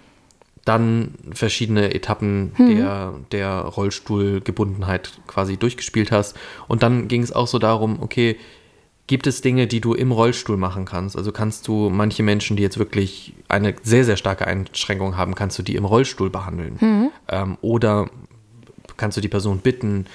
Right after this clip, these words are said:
Speaker 1: ähm, sich selber auf den Behandlungsstuhl zu setzen oder musst du unterstützen? Dann wurden
Speaker 2: Ja.
Speaker 1: uns die Griffe, das fand ich richtig cool, wurden uns die Griffe gezeigt, wie du halt im Idealfall den Patienten aus dem Rollstuhl hochnimmst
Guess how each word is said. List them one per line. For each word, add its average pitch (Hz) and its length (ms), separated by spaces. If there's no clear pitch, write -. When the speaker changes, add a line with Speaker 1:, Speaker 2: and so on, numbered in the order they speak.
Speaker 1:
ähm, 101 420
sich 107 280
selber 120 440
auf 107 160
den 101 440
Behandlungsstuhl 101 640
zu - 160
setzen 95 480
oder 117 440
musst 117 380
du 101 200
unterstützen? 101 640
Dann 98 200
wurden 113 120
Speaker 2:
Ja. 226 100
Speaker 1:
uns 101 140
die 110 140
Griffe, 147 380
das - 140
fand 107 140
ich - 80
richtig - 260
cool, 135 140
wurden 113 140
uns 110 140
die - 120
Griffe 123 240
gezeigt, 107 420
wie 107 120
du 107 200
halt 101 200
im 101 80
Idealfall 98 440
den 98 140
Patienten 107 600
aus 117 260
dem 107 200
Rollstuhl 117 680
hochnimmst - 800